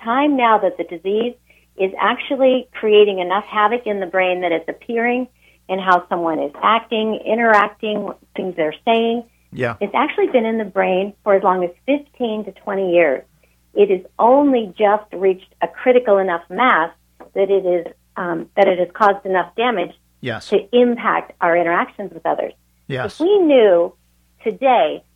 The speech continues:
Speaker 1: that Alzheimer's were starting in our brains, and we had today things that we could do to slow it, stop it, we would wanna be doing those things, right?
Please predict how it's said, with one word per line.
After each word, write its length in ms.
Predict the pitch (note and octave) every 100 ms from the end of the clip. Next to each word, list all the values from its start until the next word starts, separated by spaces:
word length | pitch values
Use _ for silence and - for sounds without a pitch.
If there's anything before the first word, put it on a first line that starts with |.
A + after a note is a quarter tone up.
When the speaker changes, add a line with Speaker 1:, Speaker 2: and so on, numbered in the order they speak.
| _
Speaker 1:
that 120 | G3
Alzheimer's 460 | F#3+ G#3 A#3 G3+ F#3
were 160 | F3 F3
starting 320 | A#3 G#3 G#3+
in 120 | G3 F#3+
our 120 | F3
brains, 440 | E3+ E3 C3+ - _ _ _ _ _ _ _ -
and 340 | G#3+ G#3 G#3
we 240 | B3 E4 E4
had 280 | C#4 A3+ F#3 -
today 560 | A3+ F3 G3 G#3 C4+ C#4
things 220 | B3+ B3+ -
that 120 | G3+
we 180 | A3 A#3
could 240 | B3 G3
do 240 | A3+ A#3 A#3+
to 100 | G#3 - -
slow 280 | F#3 F#3+
it, 200 | G#3+ - _ _
stop 260 | - G3+ G#3
it, 260 | A#3 A#3+ - _ _ _ _ -
we 300 | G3+ A#3+ B3
would 120 | G#3+
wanna 220 | G#3+ G#3+
be 100 | A3
doing 260 | E4 G4 C4
those 140 | - -
things, 220 | E3 D#3+
right? 360 | E3 G3 D#4